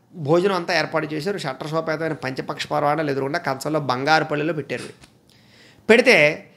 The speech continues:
ఈ బంగారు పళ్ళెల్లో ఉండే భోజనం చేద్దాము అనుకుని ఇలాగ కలుపుకుంటున్నారు, పరిశేషం చేసి ఇలా కలుపుకుని ఇలా తీసేసరికి అందులో నుంచి వెంట్రుకలు వచ్చాయి, తల వెంట్రుకలు రెండో మూడో.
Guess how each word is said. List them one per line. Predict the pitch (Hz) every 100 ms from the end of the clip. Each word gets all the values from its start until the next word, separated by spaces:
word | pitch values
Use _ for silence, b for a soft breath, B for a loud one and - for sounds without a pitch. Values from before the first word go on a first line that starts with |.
| b _
ఈ | 202 208
బంగారు | 160 175 208 208
పళ్ళెల్లో | 196 196 190 190
ఉండే | 185
భోజనం | 170 151 165 185 151
చేద్దాము | 143 143 151 151 156
అనుకుని | 156 226
ఇలాగ | 269 170 170 202
కలుపుకుంటున్నారు, | - 160 156 160 165 160 240 349 - 151
పరిశేషం | 151 160 170 170
చేసి | 170 156
ఇలా | 165
కలుపుకుని | 156 156 160
ఇలా | 160
తీసేసరికి | 156 151 156 190 208
అందులో | 160 175
నుంచి | 156
వెంట్రుకలు | 143 156 185 151
వచ్చాయి, | 139 123
తల | 117
వెంట్రుకలు | 120 117 - - - _ _ 123
రెండో | 139
మూడో. | 127 123